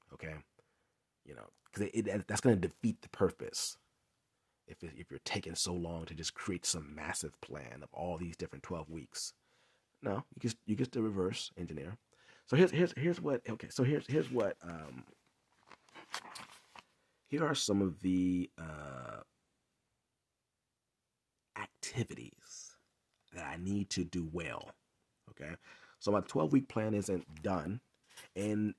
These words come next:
and I'm reading more into the book. I may have to revisit my vivid vision, okay? Um, because there are some ideas from the twelve-week plan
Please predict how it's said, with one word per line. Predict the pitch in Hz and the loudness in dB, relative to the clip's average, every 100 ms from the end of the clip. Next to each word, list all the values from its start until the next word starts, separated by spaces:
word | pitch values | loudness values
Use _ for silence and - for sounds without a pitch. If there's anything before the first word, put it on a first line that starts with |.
| - | -2
and | 110 110 110 110 107 104 101 - 101 - - | 0 2 4 4 2 0 -2 -6 -14 -14 -8
I'm | 110 113 | 0 4
reading | 139 185 | 6 8
more | 131 135 | 8 8
into | 139 107 | 4 2
the | 95 | 0
book. | 78 110 - - | 2 2 2 -2
I | 98 | -2
may | 101 139 | 2 2
have | 135 - - | 2 -2 0
to | 110 101 90 | 4 4 4
revisit | 95 113 87 80 98 139 101 90 | 2 2 0 4 8 10 8 2
my | 87 85 85 | -2 -2 -2
vivid | 80 98 87 | -2 0 0
vision, | 78 110 107 78 73 98 - _ _ _ _ _ _ _ _ _ - | 0 2 2 0 -6 -8 -10 _ _ _ _ _ _ _ _ _ -20
okay? | - 80 76 78 _ _ _ _ _ _ _ _ _ | -10 -8 -8 -10 _ _ _ _ _ _ _ _ _
Um, | 95 90 85 73 69 58 50 _ _ _ _ _ _ _ _ _ _ _ _ _ _ _ _ _ _ _ - | -4 -2 -2 -4 -8 -12 -18 _ _ _ _ _ _ _ _ _ _ _ _ _ _ _ _ _ _ _ -10
because | 104 - 110 98 | -8 -2 0 2
there | 110 131 | 6 6
are | |
some | 123 - 98 95 - | 6 2 2 0 -2
ideas | 95 104 98 87 120 104 90 85 | -2 0 0 4 6 6 4 0
from | - | -2
the | 85 | -2
twelve-week | - 110 92 92 90 - | 0 2 2 2 -2 -4
plan | - 110 92 82 82 87 | -4 0 0 -2 -4 -8